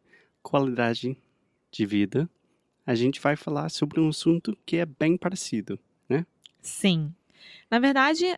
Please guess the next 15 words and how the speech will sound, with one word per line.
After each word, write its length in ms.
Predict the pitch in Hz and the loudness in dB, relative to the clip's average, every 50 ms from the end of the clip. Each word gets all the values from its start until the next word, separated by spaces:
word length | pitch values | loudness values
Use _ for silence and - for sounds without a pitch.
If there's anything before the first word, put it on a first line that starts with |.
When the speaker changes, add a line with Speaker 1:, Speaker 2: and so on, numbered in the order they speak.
| - _ - | -6 _ -6
Speaker 2:
acho 360 | 240 240 240 254 - - 269 | -2 0 0 0 0 -2 -4
que 220 | - - - 240 233 | -6 -4 -2 0 0
uma 200 | 233 254 269 262 | 0 -2 -6 -6
coisa 360 | - - 202 202 208 233 233 - | -4 -2 -2 0 0 0 -2 -4
tá 340 | - 220 196 190 196 196 - | -4 -4 -4 -4 -6 -8 -8
ligada 580 | 208 202 190 196 190 - 180 175 175 175 185 185 | -10 -8 -6 -6 -4 -2 0 0 0 0 -2 -2
à 40 | 175 | -2
outra, 380 | 160 156 160 - 160 160 160 | -2 -4 -6 -8 -8 -8 -6
né? 240 | 160 165 160 160 170 - - | -6 -6 -6 -6 -8 -10 -8
Hoje 280 | 185 185 180 175 180 | -6 -6 -6 -4 -6
em 60 | 180 175 | -8 -6
dia. 380 | 170 170 165 160 - 175 170 - _ _ _ _ _ _ _ _ - | -6 -6 -6 -8 -8 -10 -10 -12 _ _ _ _ _ _ _ _ -4
Speaker 1:
Sim, 360 | - - 117 90 90 92 90 - | 0 2 2 2 0 -2 -6 -12
sim, 280 | - - - 104 92 90 | -10 -4 -2 -2 -2 -2
são 400 | - - 101 98 98 98 104 | -2 0 2 2 2 2 -2